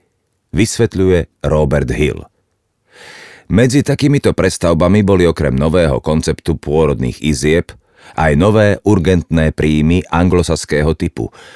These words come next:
spojené oddelenia intenzívnej starostlivosti, klastre a s nimi plávajúce lôžka. Prvý nový typ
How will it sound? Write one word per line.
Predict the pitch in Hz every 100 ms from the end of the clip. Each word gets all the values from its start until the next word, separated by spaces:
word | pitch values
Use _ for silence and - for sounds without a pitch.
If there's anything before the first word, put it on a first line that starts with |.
| -
spojené | - - 95 85 73 67
oddelenia | - 90 87 85 85 87
intenzívnej | - 85 76 71 67 60 55 -
starostlivosti, | - 64 - 71 69 78 - 117 113 _ -
klastre | 107 120 - 107 107 98 _
a | 69 69
s | -
nimi | 87 101 -
plávajúce | 76 73 73 73 -
lôžka. | 73 71 60 - - - - _ _ _ _ _ - - -
Prvý | - 147 151 107
nový | 113 123 113
typ | - 90